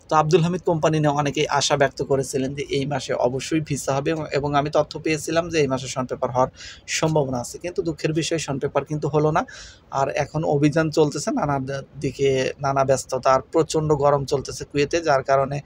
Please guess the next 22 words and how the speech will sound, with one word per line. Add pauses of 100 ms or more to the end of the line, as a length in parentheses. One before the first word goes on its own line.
(340)
কাজ
ঠিকঠাকভাবে
হচ্ছে
না। (100)
তো
যার
কারণে
কিন্তু
ভিসার
কাজগুলো (380)
অনেকটাই
স্লো
হয়ে
গেছে
এবং, (100)
আহ, (340)
তেমন
একটা
বের
হচ্ছে
না। (420)
তবে